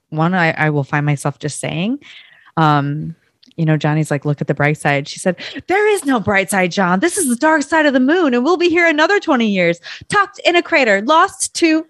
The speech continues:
all." And that is <laughs> one of my favorite Moira lines.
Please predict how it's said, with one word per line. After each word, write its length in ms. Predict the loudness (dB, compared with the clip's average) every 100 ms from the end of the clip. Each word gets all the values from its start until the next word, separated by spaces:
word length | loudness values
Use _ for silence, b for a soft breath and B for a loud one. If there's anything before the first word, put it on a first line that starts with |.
| 0
all." 420 | 4 4 0 -8 B B B B
And 180 | -2 0
that 260 | 2 0 0
is 500 | 0 2 0 0 -2 -4 -12
<laughs> 140 | _
one 160 | -2 0
of 60 |
my 160 | 2 2
favorite 320 | 0 0 0
Moira 340 | 0 0 2 2
lines. 260 | 2 0